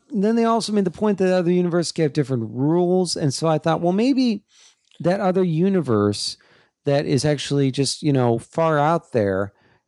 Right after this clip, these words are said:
has different rules that basically we, we would view as sort of godly privileges and maybe would be affecting us. So maybe there is a God,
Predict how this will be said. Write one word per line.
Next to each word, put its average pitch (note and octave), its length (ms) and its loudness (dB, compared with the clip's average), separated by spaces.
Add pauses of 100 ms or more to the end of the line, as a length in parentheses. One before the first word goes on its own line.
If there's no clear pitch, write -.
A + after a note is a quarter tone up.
has D#3 300 0
different D3+ 600 -4
rules D3+ 360 0
that C#3+ 200 -2
basically D3+ 480 0
we, C#3 200 2
we C3+ 260 0
would C3 180 0
view D3+ 300 -2
as C3 120 0
sort C#3+ 200 -4
of A#2+ 180 -4
godly B2 920 -2
privileges A2 580 0
and B2 80 0
maybe B2 300 2
would A2+ 180 0
be A2+ 160 0
affecting B2 480 -4
us. G#2+ 200 -4
So B2+ 80 -6
maybe D3+ 240 0
there C#3 180 0
is A#3 160 0
a F3+ 80 -6
God, A2+ 400 0